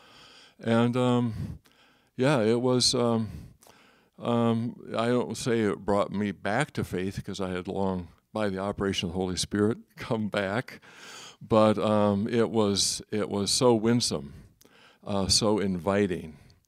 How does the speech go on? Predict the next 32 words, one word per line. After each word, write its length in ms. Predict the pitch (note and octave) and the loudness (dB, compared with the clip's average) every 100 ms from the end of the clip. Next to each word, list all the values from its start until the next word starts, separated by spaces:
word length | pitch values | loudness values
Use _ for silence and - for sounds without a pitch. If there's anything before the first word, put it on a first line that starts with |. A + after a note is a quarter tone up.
| _ _ _ - - _ | _ _ _ -20 -20 _
And 320 | A2+ A2+ A#2 | -2 2 4
I 80 | A2+ | 2
think 220 | A2 B2 | 2 0
the 100 | - | 0
Trinitarian 640 | A2+ B2+ A#2+ G#2 A#2+ A#2 A2 | -2 0 0 2 2 4 2
approach 380 | - G#2+ G#2+ G2+ | 2 2 2 0
also, 640 | A2 A2+ A2 G#2 G2+ G2 | -2 -2 -2 0 0 -2
uh, 260 | G#2 F#2+ | -2 -2
this 140 | F#2+ G2 | -2 -4
is 60 | |
the 60 | - | -4
first 220 | B2+ - | -2 0
time 180 | A2 G2+ | 2 2
I 40 | |
had 100 | F#2+ | 2
ever 180 | G2 F#2+ | 2 2
read 200 | F#2 G2+ | 2 2
through 240 | - G2 F#2 | 0 -4 -2
Reformed 400 | F2+ G2 F#2+ F2 | -4 -2 -4 -4
theology 440 | F#2 F#2 F2+ F#2 | -4 -4 -4 -4
on 120 | F2 | -6
a 40 | E2+ | -6
Trinitarian 640 | G#2+ F#2+ F2 F#2 F#2 D#2 | -6 -6 -4 -4 -4 -6
re-, 140 | F2 - | -10 -12
approach. 520 | - - C#3 A2 - - - - - - - - | -8 -2 0 0 -4 -16 -20 -20 -20 -20 -20 -4
It, 280 | A#2 G#2+ - | 2 2 4
uh, 220 | G#2+ G#2+ | 2 4
solved 340 | G2 B2 B2 | 2 2 0
a 60 | A2 | -2
lot 240 | G#2 A2 | 0 0
of, 220 | A2 G2 G#2+ | 0 0 0
um, 400 | G2+ G2 F#2+ | 0 0 -4